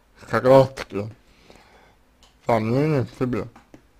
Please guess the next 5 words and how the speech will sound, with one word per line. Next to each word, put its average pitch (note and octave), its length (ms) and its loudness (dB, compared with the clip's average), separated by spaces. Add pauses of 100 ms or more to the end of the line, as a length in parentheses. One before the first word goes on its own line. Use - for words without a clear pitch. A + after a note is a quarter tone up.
(1000)
да, A#2+ 340 0 (420)
и C#3+ 300 2
как G#2+ 240 -8
раз-таки C3+ 440 0
неуверенность. B2 680 0